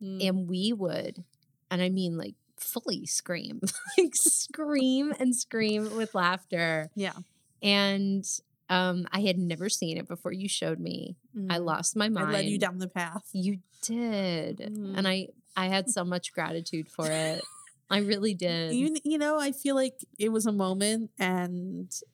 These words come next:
Speaker 2: That was a hard time at Kripalu. Not because of the retreat, but because of, like, everything was going on with my brain at that time.
Speaker 1: Yeah.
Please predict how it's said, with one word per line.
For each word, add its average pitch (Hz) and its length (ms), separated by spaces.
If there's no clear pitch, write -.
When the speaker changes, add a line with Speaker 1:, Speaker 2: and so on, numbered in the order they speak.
Speaker 2:
That 220 120
was 247 120
a 247 80
hard 190 420
time 165 320
at 165 100
Kripalu. 160 680
Not 196 180
because 233 320
of 202 140
the 185 140
retreat, 175 520
but 165 140
because 165 320
of, 156 180
like, 156 260
everything 175 260
was 175 140
going 160 200
on 165 200
with 175 160
my 156 120
brain 151 360
at 185 120
that 220 180
time. 233 340
Speaker 1:
Yeah. 208 280